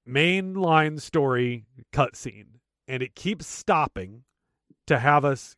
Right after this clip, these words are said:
continue to talk to her. And the first time it does it, it, uh, the guard asks,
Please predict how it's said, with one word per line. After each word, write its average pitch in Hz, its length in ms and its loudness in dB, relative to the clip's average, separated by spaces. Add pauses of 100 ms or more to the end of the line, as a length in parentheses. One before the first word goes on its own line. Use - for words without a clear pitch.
continue 180 500 -2
to 151 100 -6
talk 156 380 -4
to 113 100 -10
her. 92 240 -14 (260)
And 113 80 -18
the 117 40 -10
first 233 320 -2
time 196 200 0
it 127 100 -4
does 113 240 0
it, 110 180 -6 (680)
it, 147 320 0
uh, 127 300 0
the 123 140 -4
guard 165 460 2
asks, 151 500 -4